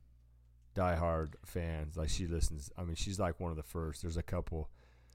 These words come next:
and, and male and female, which is super rad.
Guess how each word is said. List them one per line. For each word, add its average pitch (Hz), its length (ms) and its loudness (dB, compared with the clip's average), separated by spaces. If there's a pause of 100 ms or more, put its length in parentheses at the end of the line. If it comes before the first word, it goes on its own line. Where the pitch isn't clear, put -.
(260)
and, 107 180 4
and 113 240 6
male 110 220 8
and 101 120 4
female, 85 380 2
which 78 180 2
is 76 80 2
super 85 320 4
rad. 69 340 0